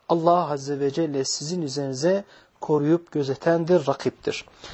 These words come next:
Yine Allah Azze ve Celle Ahzab suresi elli ikinci ayeti kerimesinde "Ve kânallâhu alâ kulli şeyin rakîbe." Allah Azze ve Celle her şeyi koruyup gözetendir buyuruyor Allah Subhanahu ve Teala Ahzab elli ikide.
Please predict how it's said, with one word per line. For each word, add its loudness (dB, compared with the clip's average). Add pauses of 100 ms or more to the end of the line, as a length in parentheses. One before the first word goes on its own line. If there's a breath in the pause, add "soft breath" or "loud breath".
(240 loud breath)
Yine 8
Allah 6
Azze 2
ve 4
Celle 2
Ahzab 0
suresi 2 (420 loud breath)
elli 0
ikinci 2
ayeti 2
kerimesinde 2 (240 soft breath)
"Ve 2
kânallâhu 2 (220 loud breath)
alâ 0
kulli -4
şeyin -4 (120)
rakîbe." 0
Allah 0
Azze -2
ve 0
Celle 0
her 0
şeyi -2
koruyup 2
gözetendir 2 (680 loud breath)
buyuruyor 6
Allah 2
Subhanahu -2
ve -6
Teala 2
Ahzab -8
elli -6
ikide. -8